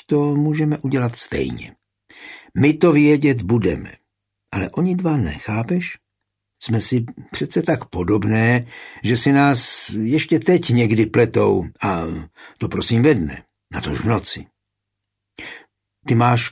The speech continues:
pod prsem pihu, ale já ne, oponovala, ale na očích bylo vidět, že jí ten nápad zaujal. Tvůj Jošt je na ní hrdý, sama si říkala, že jí rád líbá.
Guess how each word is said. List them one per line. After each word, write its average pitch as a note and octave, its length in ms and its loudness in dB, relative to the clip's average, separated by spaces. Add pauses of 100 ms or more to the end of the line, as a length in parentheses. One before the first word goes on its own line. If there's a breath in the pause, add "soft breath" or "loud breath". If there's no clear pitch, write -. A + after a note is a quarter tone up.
pod C3+ 200 0
prsem A#2+ 540 -2
pihu, G#2+ 300 2
ale G2+ 240 2
já A2 300 2
ne, E2 400 -2 (340)
oponovala, G2 720 -2
ale C3+ 260 -2
na B2 180 -2
očích B2 400 -4
bylo A#2 200 0
vidět, A2 400 -2 (460 loud breath)
že E2 160 0
jí E3+ 180 2
ten E3 320 0
nápad A#2+ 400 -2
zaujal. - 680 -4 (1120)
Tvůj B2+ 420 4
Jošt - 460 2
je A2+ 260 4
na A2+ 140 4
ní G#2 180 2
hrdý, A#2 600 2 (100)
sama A2+ 280 0
si B2 260 0
říkala, G2 460 0
že F2+ 200 0
jí F2 320 0
rád E2+ 340 2
líbá. E2 580 -2